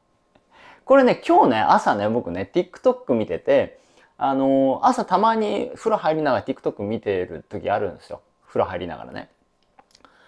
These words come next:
で、まあ、ルーティンとしては朝、朝風呂入りながら今、インスタの投稿、朝風呂入りながらインスタの投稿して、で、あとTikTokちょっとこう見るみたいな感じで。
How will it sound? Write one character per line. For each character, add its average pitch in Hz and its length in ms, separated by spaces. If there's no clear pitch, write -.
で、 202 80
ま 214 140
あ、 - 20
ル 233 140
ー 302 80
テ 427 120
ィ - 40
ン 320 60
と 202 100
し - 100
て 170 80
は 151 160
朝、 143 600
朝 147 180
風 190 140
呂 190 60
入 190 200
り 190 100
な 180 120
が 131 80
ら 131 60
今、 127 340
イ 151 100
ン 165 160
ス - 100
タ 165 120
の 156 140
投 156 240
稿、 151 280
朝 151 200
風 151 100
呂 156 80
入 156 180
り 156 60
な 147 80
が 123 80
ら 120 60
イ 131 40
ン 139 80
ス - 60
タ 131 80
の 131 100
投 131 220
稿 127 260
し - 140
て、 - 300
で、 214 180
あ 214 100
と - 100
TikTok - 400
ち - 100
ょ - 40
っ - 20
と 92 200
こ 95 220
う - 40
見 95 120
る 76 80
み 67 120
た - 40
い - 80
な - 80
感 - 240
じ 76 60
で。 - 240